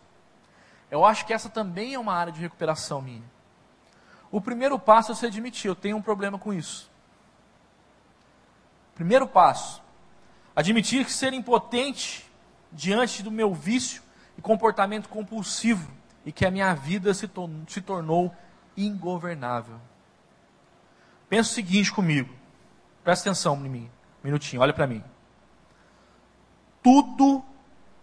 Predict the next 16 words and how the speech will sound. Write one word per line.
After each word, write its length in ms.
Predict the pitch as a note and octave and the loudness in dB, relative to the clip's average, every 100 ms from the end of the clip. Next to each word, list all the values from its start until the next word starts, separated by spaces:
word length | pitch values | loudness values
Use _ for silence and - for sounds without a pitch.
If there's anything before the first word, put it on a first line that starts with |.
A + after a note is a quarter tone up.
| - _ - | -20 _ -16
sobre 440 | - - G3+ G3 | -2 0 2 0
o 60 | G3 | -6
que 300 | - F3+ F3 | -2 0 0
você 380 | E3+ E3 - | -2 -4 -4
não 260 | F3+ F#3 F3 | -2 -2 -4
pode 420 | - F3+ G#3 F#3+ | -2 4 4 2
falar 540 | - G3 D#3+ D3 C3 - | -2 2 4 6 4 4
abertamente 1300 | A3 C4 G3 A3 A3+ A3 E3+ C#3 D#3 F#3 F3 - - _ _ _ _ _ _ _ _ _ _ - | 4 4 0 -2 -2 -2 -4 -2 0 -2 -4 -12 -16 _ _ _ _ _ _ _ _ _ _ -16
já 300 | A#2+ D3+ F3+ | 2 6 6
está 260 | F3+ - | 4 -6
fora 320 | E3 - D3+ D3+ | -8 -4 -2 -2
de 100 | C#3+ | -8
controle 460 | D3+ C3+ C#3 C3+ | -10 -8 -4 -4
na 80 | C3+ | -4
sua 220 | C3+ C#3+ | -8 -8
vida. 280 | A#2 A#2 | -10 -14